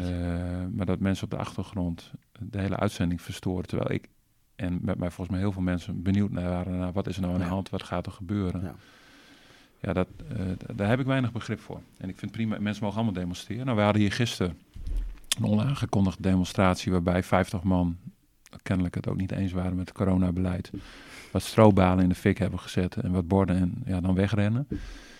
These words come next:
Speaker 1: Ja, ik, ik vind dat echt waardeloos. Als je wilt demonstreren in Nederland, meld het netjes, doe het op een fatsoenlijke manier.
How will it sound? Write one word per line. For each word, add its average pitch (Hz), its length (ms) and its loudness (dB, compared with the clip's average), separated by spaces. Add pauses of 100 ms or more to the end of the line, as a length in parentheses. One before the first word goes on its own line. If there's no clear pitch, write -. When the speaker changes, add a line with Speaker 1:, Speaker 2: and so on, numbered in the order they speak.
(400)
Speaker 1:
Ja, - 240 -4
ik, - 260 -4
ik - 220 -6
vind 87 180 -2
dat - 120 -2
echt 92 140 0
waardeloos. 104 580 0 (180)
Als 104 120 0
je 104 60 -6
wilt 98 140 0
demonstreren 98 460 2
in 95 60 2
Nederland, 92 300 2
meld 98 180 4
het - 120 -2
netjes, 92 360 0
doe 98 120 0
het 92 100 -2
op - 100 -2
een - 60 -16
fatsoenlijke 92 540 -2
manier. 90 440 2